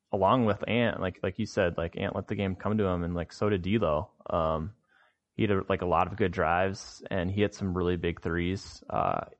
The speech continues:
I think he only took one, um, like, dribble down and, and pull up three,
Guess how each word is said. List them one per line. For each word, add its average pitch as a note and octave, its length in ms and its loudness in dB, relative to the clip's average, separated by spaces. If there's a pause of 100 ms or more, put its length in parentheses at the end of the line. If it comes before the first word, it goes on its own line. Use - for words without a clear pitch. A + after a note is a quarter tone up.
I - 60 -10
think A#2 160 0
he B2 100 2
only G#2 160 4
took A2 220 0
one, G2+ 580 2 (720)
um, F2 840 0 (280)
like, - 280 -4 (120)
dribble G#2+ 360 4
down F#2+ 420 4
and, F2 240 0 (260)
and F#2 220 -4 (160)
pull G#2 180 4
up F#2+ 140 2
three, G#2 400 2